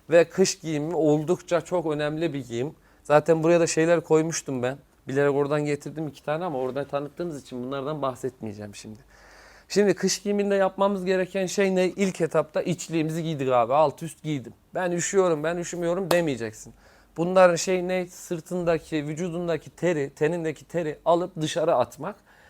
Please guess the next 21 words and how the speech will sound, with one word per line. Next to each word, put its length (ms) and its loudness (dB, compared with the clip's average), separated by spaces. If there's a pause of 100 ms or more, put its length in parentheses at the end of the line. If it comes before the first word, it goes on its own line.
(140)
ve 100 2
seni 420 -2 (140)
stabil 480 2
tutmak. 440 -10 (580)
Bunlar 280 4
seni 220 0
ekstra 520 0
ekstra 320 -2
sıcak 360 -4
tutmayacak 540 -6 (100)
bak. 140 -16 (340)
Çok 240 4
yanlış 360 0
anlaşılıyor 640 -4
bu. 180 -6 (320)
"Ben 240 8
bunu 140 2
giyersem 520 0
yazın 260 -4
pişerim." 500 -6
değil. 200 -2